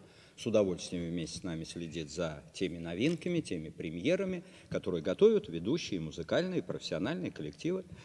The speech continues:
н-, нашей Пензенской области. В частности, вот, э, наша главная концертная организация «Пенза Концерт». Хотел на что обратить внимание. Мне нравится, что у нас, э, вырабатывается такая система, когда мы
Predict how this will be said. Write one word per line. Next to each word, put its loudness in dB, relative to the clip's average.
н-, 0
нашей 0
Пензенской 2
области. -12
В -14
частности, 2
вот, -6
э, -10
наша -6
главная -4
концертная -6
организация -8
«Пенза -6
Концерт». 2
Хотел 10
на 6
что 6
обратить 2
внимание. -6
Мне 10
нравится, 10
что 4
у 4
нас, 4
э, -2
вырабатывается 2
такая 2
система, 6
когда 4
мы 4